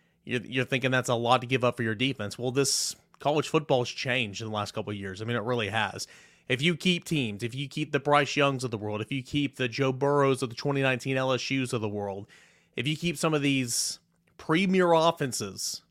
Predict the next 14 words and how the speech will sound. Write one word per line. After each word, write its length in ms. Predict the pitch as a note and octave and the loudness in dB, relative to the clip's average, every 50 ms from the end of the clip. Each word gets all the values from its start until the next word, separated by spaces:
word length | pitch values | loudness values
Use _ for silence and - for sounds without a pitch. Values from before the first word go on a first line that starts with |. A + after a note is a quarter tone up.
| _ _ - | _ _ -8
to 180 | - C#3+ B2+ A#2 | -4 -2 -2 -2
thirty 360 | - - D3 D#3 E3 E3 E3 | 0 0 2 2 2 2 -2
points 360 | - - D#3 D3+ D3+ - - | -4 -4 -2 -2 -2 0 0
or 80 | C#3+ C3+ | 0 0
less 340 | C3 C#3 C#3 C3 B2 - | 4 4 4 4 4 2
in 80 | - B2+ | -2 -4
a 60 | A#2+ | -2
ball 260 | A2+ B2+ C3 C3 C3 | 2 4 6 6 6
game, 380 | B2+ A#2+ A#2+ A#2+ A#2+ B2 A#2+ A#2+ - _ _ _ _ _ _ _ - | 4 4 4 4 4 4 2 0 -6 _ _ _ _ _ _ _ -6
you 140 | - C3+ C3+ | 2 4 4
have 120 | C3 B2 | 4 4
done 180 | A2 B2 A#2 A#2 | 2 2 2 2
your 120 | A2+ G#2+ | 0 -4
job. 360 | G2+ - G#2+ G2 F#2+ - - | -4 -4 -6 -6 -8 -10 -16